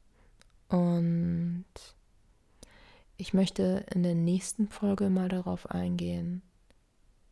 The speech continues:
diese fünf Menschen, die dich ausmachen und die dich um, um dich herum sind und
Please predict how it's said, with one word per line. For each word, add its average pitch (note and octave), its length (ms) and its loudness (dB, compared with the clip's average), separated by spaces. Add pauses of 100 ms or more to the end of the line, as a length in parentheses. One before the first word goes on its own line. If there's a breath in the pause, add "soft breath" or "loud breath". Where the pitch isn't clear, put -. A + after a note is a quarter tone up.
(160)
diese E3 220 -4
fünf A3 520 0
Menschen, F#3+ 540 0
die D#3+ 140 -4
dich - 300 -16
ausmachen F3+ 1000 -6
und E3+ 140 -4
die E3 80 -8
dich E3 220 -14
um, E3 280 -8 (120)
um F3+ 120 2
dich E3+ 220 -2
herum A#3 340 8
sind F3 480 0
und E3 240 -6